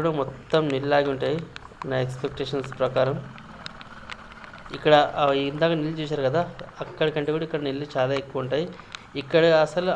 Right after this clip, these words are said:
ఆటోలు వెళ్ళవు అనమాట ఈ నీళ్ళలో. అలాంటిది చూడండి, నేను మనం పోతున్నా ఇప్పుడు దీంట్లోకి.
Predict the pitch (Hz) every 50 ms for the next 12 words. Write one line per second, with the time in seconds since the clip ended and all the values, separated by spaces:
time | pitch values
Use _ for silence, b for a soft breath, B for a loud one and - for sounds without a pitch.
0 | 139 143 147 151 151 175 175 170 160 147 143 143 156 160 160 156 147 139 131 131
1 | 131 131 131 131 131 135 135 131 131 127 131 - - - - - - - - 147
2 | 143 143 143 143 151 156 156 160 147 143 135 131 131 135 160 180 185 - - -
3 | - - 143 135 131 131 131 131 127 131 131 131 131 131 127 127 127 - - -
4 | 135 131 135 143 139 135 127 127 135 131 131 131 127 127 131 127 127 131 170